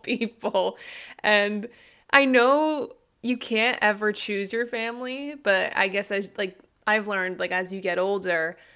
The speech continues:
the friends that you choose are also your family and you can choose them. So I, I just had this discussion, like, this weekend with somebody about that and that that's, like, your real family.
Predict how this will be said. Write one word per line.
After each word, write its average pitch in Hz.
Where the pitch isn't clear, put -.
the 208
friends 202
that 208
you 208
choose 214
are 180
also 185
your 202
family 208
and 180
you 190
can 196
choose 220
them. 226
So 180
I, 208
I 214
just 220
had 208
this 208
discussion, 175
like, 160
this 175
weekend 165
with 160
somebody 160
about 160
that 160
and 175
that 175
that's, 202
like, 180
your 170
real 175
family. 202